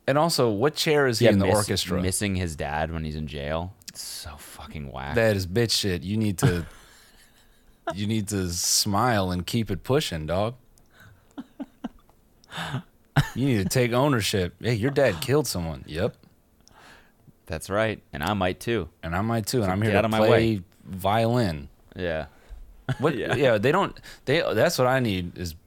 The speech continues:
Speaker 1: backstory on the kid. What chair is he in the orchestra? We need to flame his ass a little more.
Speaker 2: You know what? I, now that you brought that up, though, they did mention violin a lot. How much he likes playing it. How he
Speaker 1: Yeah.
Speaker 2: continues to do so,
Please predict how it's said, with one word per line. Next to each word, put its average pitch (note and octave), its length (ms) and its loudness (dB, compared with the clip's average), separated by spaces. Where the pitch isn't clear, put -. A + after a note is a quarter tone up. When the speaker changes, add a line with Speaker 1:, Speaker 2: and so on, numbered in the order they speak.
Speaker 1:
backstory A2+ 540 4
on F#2+ 80 0
the F2+ 80 -2
kid. A#2+ 160 0
What A#2 160 0
chair C#3 300 2
is G#2+ 120 0
he A#2 100 -2
in F#2 80 -2
the E2+ 60 -4
orchestra? F2 580 -2
We F2 140 -4
need A#2 180 0
to D#2 200 -6
flame F2 380 -4
his E2+ 200 -4
ass D#2+ 300 -4
a F2 40 -10
little D#2+ 160 -6
more. E2+ 360 -6
Speaker 2:
You B2 80 -4
know A3 120 2
what? A2+ 200 6
I, A2+ 120 8
now A2 160 4
that F#3 100 0
you C3 80 2
brought F#2 300 4
that F2+ 100 4
up, F2 160 0
though, C#3 300 2
they A2+ 140 6
did C#3+ 320 4
mention G#2+ 480 0
violin F2 680 0
a D#2 100 0
lot. C#2+ 600 -6
How - 140 -4
much G2+ 220 0
he G2+ 80 0
likes F2+ 220 0
playing F2+ 380 0
it. F2 180 -2
How G#2 220 0
he G#2+ 80 6
Speaker 1:
Yeah. F2+ 240 2
Speaker 2:
continues B2 500 2
to G#2+ 100 -2
do G2+ 280 2
so, F2 460 4